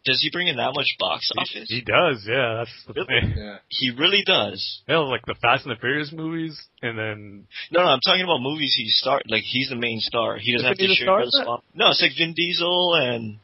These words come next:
Speaker 2: Oh, that's right, that's right, yeah.
Speaker 1: um, that one guy, who's a cop, <laughs> Paul Walker. Paul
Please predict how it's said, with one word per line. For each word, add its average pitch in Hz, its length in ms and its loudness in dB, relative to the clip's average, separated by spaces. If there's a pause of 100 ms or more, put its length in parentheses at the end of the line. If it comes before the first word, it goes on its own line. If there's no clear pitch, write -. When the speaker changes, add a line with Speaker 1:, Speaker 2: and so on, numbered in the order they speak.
(120)
Speaker 2:
Oh, 131 100 2
that's 131 240 6
right, 104 140 2
that's 101 220 -4
right, 87 200 -10
yeah. 92 220 -4
Speaker 1:
um, 117 520 -2 (200)
that 113 140 2
one 123 540 -2 (240)
guy, 135 520 2 (160)
who's - 160 6
a 160 80 4
cop, - 340 -2 (180)
<laughs> - 840 2
Paul 147 240 2
Walker. 127 580 2
Paul 143 220 2